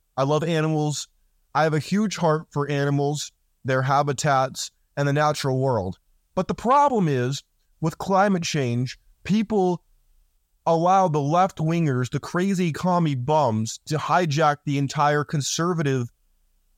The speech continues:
talking point, which should be about the environment.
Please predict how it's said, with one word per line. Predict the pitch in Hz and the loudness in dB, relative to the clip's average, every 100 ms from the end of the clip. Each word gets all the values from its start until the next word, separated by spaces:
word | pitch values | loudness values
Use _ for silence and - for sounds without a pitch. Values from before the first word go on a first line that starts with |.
| _ - | _ -2
talking | 190 196 180 135 | 0 2 0 -2
point, | - 123 131 | 0 -2 0
which | 139 135 | -2 -4
should | - 190 | -2 -2
be | 170 156 | 0 2
about | 127 120 | 2 0
the | 127 | 0
environment. | 123 131 135 120 90 | 0 2 2 0 -4